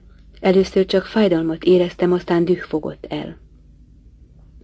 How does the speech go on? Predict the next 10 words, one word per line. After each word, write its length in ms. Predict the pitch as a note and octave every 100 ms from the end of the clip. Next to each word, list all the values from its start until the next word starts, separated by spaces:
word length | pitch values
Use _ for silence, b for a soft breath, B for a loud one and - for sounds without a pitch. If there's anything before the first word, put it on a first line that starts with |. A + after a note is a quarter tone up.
| - -
Végül 300 | - G3+ F#3+
elhatároztam, 760 | G3 F#3+ E3 E3 D#3+ D#3+ - D#3
hogy 140 | E3 -
azért 380 | G3+ F3 D3+ D#3
is 160 | -
meghódítom, 720 | E3+ D#3 - D#3 D#3+ D#3 D#3 - B B B B
természete 640 | G3+ G3+ F3+ F3 E3+ E3
és 160 | E3 -
akarata 520 | - F#3 E3 E3 D#3
ellenére. 680 | - D3+ D3 D3+ D#3+ E3